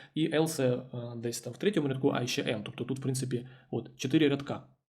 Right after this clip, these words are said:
Е, ну, можна було в три рядка, можливо, б ось так прописати.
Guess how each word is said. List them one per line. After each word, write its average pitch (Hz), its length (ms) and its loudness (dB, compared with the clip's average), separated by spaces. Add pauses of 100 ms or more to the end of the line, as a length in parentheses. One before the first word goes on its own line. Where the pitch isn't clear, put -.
(220)
Е, 123 120 -6
ну, 233 120 2
можна 135 200 4
було 123 200 2
в 120 60 -6
три 135 160 2
рядка, 123 240 -4
можливо, 117 360 -4
б 110 100 -16 (280)
ось 120 160 -8
так 180 180 -4
прописати. 131 520 -6